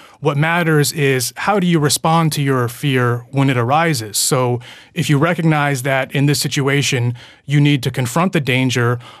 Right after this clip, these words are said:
but the fear gets the best of you and you end up running away instead, well, then you've exhibited the vice of cowardice. Um, whereas if you overcome your fear, you exhibit the virtue of courage,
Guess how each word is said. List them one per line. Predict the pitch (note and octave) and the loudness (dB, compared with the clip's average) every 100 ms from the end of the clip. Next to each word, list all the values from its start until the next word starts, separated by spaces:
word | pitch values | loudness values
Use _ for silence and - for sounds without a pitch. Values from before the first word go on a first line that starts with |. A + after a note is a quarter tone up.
| _ | _
but | - D3+ | -6 -2
the | C3+ | -4
fear | - F3+ E3 | 2 2 4
gets | D#3 - | 0 -2
the | |
best | A#2+ E3+ F#3+ | -2 0 0
of | E3 | 0
you | B2+ C3 C3+ | 0 0 0
and | C3+ B2+ | 0 0
you | C#3 | 2
end | D3 C#3 | 2 0
up | B2+ A#2+ | -2 -6
running | C#3+ D3+ C#3+ | -2 0 0
away | B2+ D#3 D3 | 0 0 0
instead, | B2 A#2+ - G3 D3+ C#3 - - - | 0 -2 0 0 0 -6 -14 -16 -2
well, | C#3 | 0
then | F#3 F#3+ | 2 4
you've | E3+ D3 | 4 2
exhibited | B2+ D#3+ D3 C#3+ C#3 | 2 0 2 2 2
the | C3+ | 0
vice | B2+ C3+ C3+ B2 - | 0 0 0 -2 -4
of | C3 B2 A2 | -2 0 -2
cowardice. | - G3 A3 D#3+ A#2 A2 - - - - - | -2 0 2 2 0 -2 -4 -4 -16 -20 -8
Um, | D3+ C3 A#2+ B2 - | 0 2 2 0 0
whereas | D#3 D#3 D3 C3+ | 2 2 2 0
if | D3 | 0
you | D3+ C#3 | 2 0
overcome | E3+ D#3+ C#3 - A3 A#3 | 2 2 2 0 2 4
your | D#3 | 2
fear, | A#2+ D3+ C3 B2+ C3 - - - | 0 0 2 2 -2 -6 -18 -2
you | C#3+ | 2
exhibit | D3 A#2 C#3 C#3+ | 2 2 2 0
the | B2+ | 0
virtue | C3+ D3 - C#3+ | 0 0 0 -2
of | A#2 G#2+ | -4 -4
courage, | - G#3+ C#3+ C3 - | 2 2 2 -2 -6